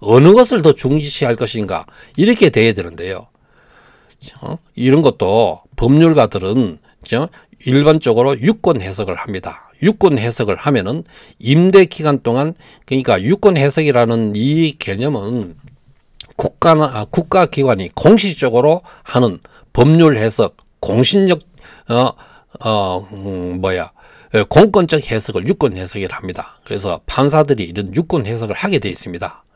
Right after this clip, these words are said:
유권 해석을 하면 임대 기간 동안 토지 및 골프장 시설물 관련 일체 세금은, 어, 제세 공과금은 을이 부담한다고 이렇게 해석을 합니다.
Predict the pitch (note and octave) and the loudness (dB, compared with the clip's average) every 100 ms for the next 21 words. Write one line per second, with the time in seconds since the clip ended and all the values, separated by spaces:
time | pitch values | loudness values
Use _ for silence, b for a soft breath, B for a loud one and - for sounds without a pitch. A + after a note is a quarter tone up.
0 | - D3+ C#3 A#2 A2 A2 G2 - E3 G#3+ | -4 -2 -2 -2 -2 -4 -6 -2 0 -2
1 | - B B B A#2+ C3+ C#3 C3+ C3 A#2+ | -6 B B B 0 2 4 2 2 -2
2 | A2+ A2+ B2+ F#3+ - B B B - - | -2 -2 -2 -2 -4 B B B -12 -4
3 | B2+ B2 A#2 - A2+ A2 G2 G#2 G#2 G2+ | -2 0 -2 0 0 0 -4 -6 -6 -6
4 | F#2 F#2+ G2+ G#2 C#3+ - G3+ G#3 _ b | -8 -6 -6 -6 -10 -2 0 0 _ b
5 | C#3 - F3+ G3 F#2+ - b b b - | -8 -2 4 4 4 -8 b b b -8
6 | F#2 - A2+ A#2 A2 G#2 A2 A2+ E3+ - | -8 0 2 2 0 0 -2 0 -4 -2
7 | D3 F#3 F3+ A#2+ G#2+ G#2 A#2 E3+ E3+ G2 | 2 4 2 -2 -6 -4 -2 0 -2 -4
8 | G2+ - A#2+ B2 G2 - F3+ F3+ - | -8 -8 -8 -8 -10 -4 -2 -2 -4